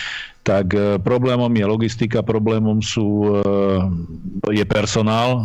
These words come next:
problémom sú rečníci a problémom je to, aby to bolo zvládnuté, e, z pozície organizátora. Áno, to je z pozície jednej strany. A druhá vec, aby tam prišla dostatočne silná návšteva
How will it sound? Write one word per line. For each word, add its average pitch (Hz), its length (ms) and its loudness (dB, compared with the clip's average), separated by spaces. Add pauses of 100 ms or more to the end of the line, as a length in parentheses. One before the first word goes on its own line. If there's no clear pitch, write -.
(320)
problémom 107 560 0
sú - 160 -2
rečníci 113 640 0
a 101 80 2
problémom 110 560 0 (160)
je 101 160 2
to, 110 240 2
aby 107 160 0
to 98 160 0
bolo 107 320 2 (400)
zvládnuté, 107 720 0
e, 131 220 2 (500)
z 95 80 -4
pozície 113 480 -2
organizátora. 95 880 0
Áno, 110 160 0
to 104 80 0
je 95 160 0
z - 80 -8
pozície 92 400 -2
jednej 90 240 0
strany. 113 480 0
A 85 160 -2
druhá 101 400 0
vec, 131 320 0
aby 135 240 0
tam 110 240 -2
prišla 110 480 0
dostatočne 101 640 -2
silná 104 640 0 (340)
návšteva 104 800 0